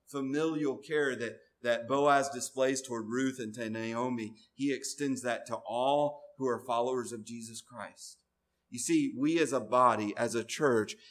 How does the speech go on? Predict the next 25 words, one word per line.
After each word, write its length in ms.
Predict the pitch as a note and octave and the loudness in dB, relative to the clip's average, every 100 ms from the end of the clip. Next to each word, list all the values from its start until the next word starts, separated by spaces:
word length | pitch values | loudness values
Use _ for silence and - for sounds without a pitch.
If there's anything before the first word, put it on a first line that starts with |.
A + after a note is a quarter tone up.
| - _ | -20 _
we 140 | A#2 C#3 | 2 4
have 140 | D#3 | 4
an 100 | D3 | 4
obligation 680 | C3 C#3 C#3+ C#3+ D#3+ - F3+ | 4 4 2 0 -4 -2 -4
to 100 | A#2 | -2
one 180 | G2+ F#2+ | -4 -4
another, 240 | F2+ F2 _ _ _ _ _ _ - | -8 -12 _ _ _ _ _ _ -6
to 100 | C3+ | -4
care 400 | - D#3+ F3+ F#3+ | -2 2 2 0
for 180 | - | -2
one 220 | A2+ G2 F#2 | 0 0 -2
another. 380 | F2 E2+ D#2 - - _ _ _ _ | -6 -6 -8 -14 -20 _ _ _ _
The, 140 | B2 A2 | -6 0
the, 240 | A#2+ B2+ | 4 4
the, 280 | A2+ B2+ B2 | 6 8 8
the 100 | A2+ | 6
pressing 460 | A#2 D#3 D#3+ E3 C3+ | 4 6 6 6 4
example 460 | A2+ A#2+ D#3 D3 | 2 4 2 4
right 200 | B2 B2 | 6 6
now 340 | B2+ D3+ D#3 C3+ | 6 6 6 6
i-, 240 | A#2 A#2 - | 4 4 4
is 180 | A#2 | 2
of 220 | A2 A2 - | 2 -2 -2
Ken, 380 | D3+ F3+ C3+ | 0 2 2
who's, 280 | G#2+ A2+ G2 | 2 0 0